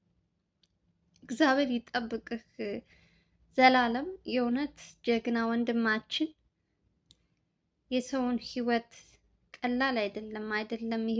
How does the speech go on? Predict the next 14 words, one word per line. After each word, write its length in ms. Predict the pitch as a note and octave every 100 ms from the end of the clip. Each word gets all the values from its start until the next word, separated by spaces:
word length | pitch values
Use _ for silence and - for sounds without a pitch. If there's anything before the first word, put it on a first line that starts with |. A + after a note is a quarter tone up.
| A#3
ሁሉ 280 | A#3+ B3 D4 E4
ወራት፣ 420 | A#3+ A#3 A#3 A#3 A#3+
ይሄ 140 | A#3
ሁሉ 220 | C4+ C#4 B3 -
ቀናት 420 | G#3+ A3+ A3+ -
አይደለም 480 | G#3+ G3+ G#3+ A3 A3 A3 G#3
ቤት 220 | A3+ A3
ተዘግቶባቸው 1040 | - G#3+ G#3+ - - G#3+ G#3+ G#3+ - - C4 D4+ - _ _ -
ለአንድ 320 | A#3 B3+ A#3 A3+
ቀንም 320 | D#3 A3 B3+ A#3+
እንዴት 300 | G#3+ A3 A3
እንደሚጨንቅ 760 | A3+ G#3+ G#3 G#3 G3 - G3+ G3+
እናውቀዋለን። 880 | F#3 G#3+ A#3 A#3 - G3 G3 G#3+ C#4+ - _ _ _ _ _ _ _ _ _ _ - - _ _ -
ስለ 180 | E4